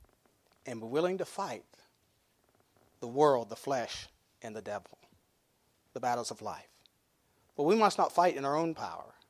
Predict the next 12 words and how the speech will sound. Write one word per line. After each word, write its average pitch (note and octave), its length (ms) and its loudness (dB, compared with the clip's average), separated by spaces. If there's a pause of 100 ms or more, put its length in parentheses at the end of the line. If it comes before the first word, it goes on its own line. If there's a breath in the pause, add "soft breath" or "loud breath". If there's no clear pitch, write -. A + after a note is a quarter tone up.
(1800)
We C#3+ 140 -2
fight E3 380 2
the C#3+ 80 -6
devil A#2+ 500 -2 (240)
by A#2+ 180 -2
submitting B2+ 800 -8 (200)
to - 80 -14
God. - 440 -10 (1160)
James C#3 360 -6
four D3 320 0
seven C#3+ 380 -2
says, A#2+ 580 -6